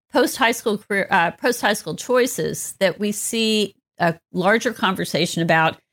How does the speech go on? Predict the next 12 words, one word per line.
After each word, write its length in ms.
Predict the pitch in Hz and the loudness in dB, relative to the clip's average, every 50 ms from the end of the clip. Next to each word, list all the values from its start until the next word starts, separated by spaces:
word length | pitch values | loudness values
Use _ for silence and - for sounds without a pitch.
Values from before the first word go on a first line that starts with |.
| _ _ _ | _ _ _
not 180 | - 208 202 | -2 0 2
only 220 | 220 254 262 277 254 | 2 2 2 2 2
in 100 | 226 202 | 2 2
the 80 | 175 | 2
book, 360 | 170 - 180 175 160 - - _ _ _ _ | 2 2 2 2 2 0 -4 _ _ _ _
but 180 | 190 190 - | 0 0 2
also 340 | - 196 208 208 - - 202 | 2 0 0 0 0 0 0
in 140 | 190 185 185 | 0 0 0
our 140 | 170 165 165 | -2 -2 -4
community. 640 | - _ 233 262 277 262 226 180 156 160 165 - - _ | -4 _ -2 0 2 2 4 4 2 2 0 -2 -6 _
We 240 | - 208 208 208 214 | 0 2 2 4 2
have 340 | 202 - 214 190 175 170 - | 2 2 2 2 2 0 -4